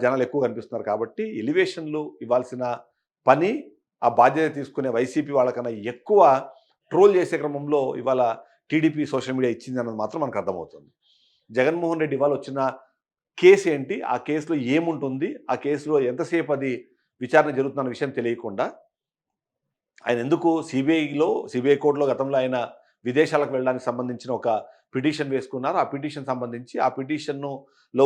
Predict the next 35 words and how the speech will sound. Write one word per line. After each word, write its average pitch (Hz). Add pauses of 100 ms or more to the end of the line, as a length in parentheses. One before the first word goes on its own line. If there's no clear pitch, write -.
ఉన్న 139 (120)
one 127
of 170
the 160 (720)
condition 147
ఏంటంటే, 143
ఒక్కసారి 156
మీరు 151
అక్కడికి 123
వెళ్ళొచ్చిన 143
తర్వాత 131
హాజరవ్వాలి 117
అని. - (480)
హాజరుకి 175
మినహాయింపు 160
ఇవ్వాలని 156 (240)
కోరారు, 160
అది 160 (100)
కుదరదు. 156 (120)
because 143
ఎందుకంటే 147
అది 143 (400)
already 151
రూల్‌లో 151
ఉంది 139
కాబట్టి 135
మీరు 147
ఆ -
కండిషన్ 135
ప్రకారం 127
వచ్చి 151 (420)
ఒకసారి 127
హాజరు 143
వేసుకొని 135
వెళ్ళమంటే, 127